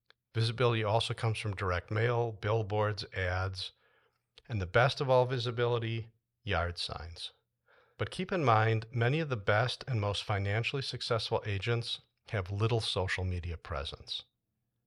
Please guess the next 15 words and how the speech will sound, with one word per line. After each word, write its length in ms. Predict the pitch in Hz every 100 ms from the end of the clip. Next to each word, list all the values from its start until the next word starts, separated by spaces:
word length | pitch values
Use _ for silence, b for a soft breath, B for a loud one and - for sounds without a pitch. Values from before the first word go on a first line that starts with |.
| _
But 140 | 101 -
they're 120 | 107
very 460 | 90 95 123 127
present 500 | 123 - 104 101 101
in 100 | 101
our 120 | 95 90
community, 800 | - 101 107 104 82 78 82 - b b b b -
being 200 | 110 101
the 80 | 90
type 360 | - 120 139
of 220 | 139 -
person 600 | - 110 101 - 90 87 - _ _ _ _ b b b b
that 180 | 95 -
people 340 | 120 107 95
like, 460 | 87 90 113 123 -